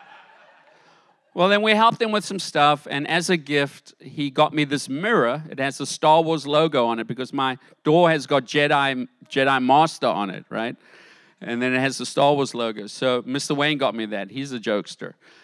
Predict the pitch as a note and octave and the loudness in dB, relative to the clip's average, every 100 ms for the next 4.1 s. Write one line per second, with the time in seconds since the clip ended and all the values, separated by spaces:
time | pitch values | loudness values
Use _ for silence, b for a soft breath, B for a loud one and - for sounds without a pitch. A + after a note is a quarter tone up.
0 | b - - D#3+ D#3 C#3 _ _ _ _ | b -10 -2 2 2 2 _ _ _ _
1 | _ _ _ _ - - E3 E3 D#3+ E3 | _ _ _ _ -12 2 4 4 2 2
2 | G3 G#3 G3+ G3 E3 F#3 F#3+ D3+ D3+ D#3 | 2 0 0 -2 0 2 4 4 2 0
3 | E3 G3+ - G#3 D3+ D#3+ E3+ F3 C3+ B2+ | 2 0 0 -2 0 2 2 2 0 -2
4 | - | -6